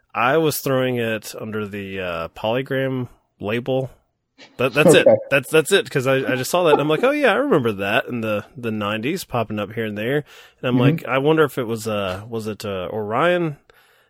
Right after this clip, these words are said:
Speaker 1: in the eighties, like, when it went under?" Um, that, you know, you just, some of those things, I just assume there's so many different rights holders that, uh, who's gonna put up a fight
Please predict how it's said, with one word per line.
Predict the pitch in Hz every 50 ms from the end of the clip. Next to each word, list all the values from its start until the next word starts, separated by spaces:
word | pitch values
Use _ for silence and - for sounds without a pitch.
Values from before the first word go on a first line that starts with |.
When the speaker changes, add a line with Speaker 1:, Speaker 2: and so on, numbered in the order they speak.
| _ _ -
Speaker 1:
in | 107
the | 104 104 95
eighties, | 104 117 127 135 147 147 151 139 - - - - _ _ _ _ -
like, | - 98 - -
when | 107 107
it | 117 113
went | 110 123 123 117 - - _ _ -
under?" | 123 127 123 123 131 127 127 127 127 123 _ _ _ _ _
Um, | - 104 101 101 98 98 95 92 92 95 92 87 - - _ _ _ _ -
that, | 107 104 98 98 98 95 92 87 78 - - - -
you | 98 104 101
know, | 95 92 95
you | 98 104 101
just, | 104 113 110 -
some | - 127 117
of | 117 107
those | 104 -
things, | - 113 104 104 98 95
I | 101 101
just | 98 101 - - -
assume | - 92 - - 113 107 107 104 101 101 101
there's | 92 95 92 -
so | - - 117 107
many | 107 104 101
different | 95 98 - 104 95 62
rights | 87 95 101 104 -
holders | - 107 98 82 87 85 82 - - -
that, | 95 90 87 85 - - - - - - - - _ _ _ _ _ _ _ -
uh, | 90 90 85 87 85 82 80 76
who's | 104 139 139 123
gonna | 127 120 110
put | - 120 107
up | 98 92
a | 92
fight | - - 113 101 90 - - -